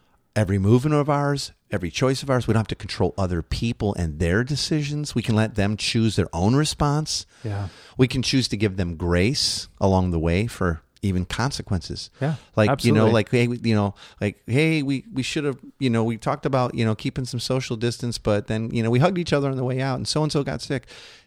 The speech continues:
Speaker 1: It's okay. We can have grace for that too. It
Speaker 2: Yeah.
Speaker 1: really, it's okay.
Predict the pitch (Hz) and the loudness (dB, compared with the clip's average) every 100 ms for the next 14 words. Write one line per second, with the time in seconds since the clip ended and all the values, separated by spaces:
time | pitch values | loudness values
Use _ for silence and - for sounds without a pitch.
0 | _ - 101 - 143 123 95 98 92 104 | _ -6 -4 0 0 0 0 -2 2 2
1 | 110 - 101 104 101 - 113 95 69 - | 2 0 0 2 0 -2 0 2 0 -2
2 | 98 107 135 95 - - 123 - 127 127 | 2 4 4 2 -2 -2 -2 0 0 0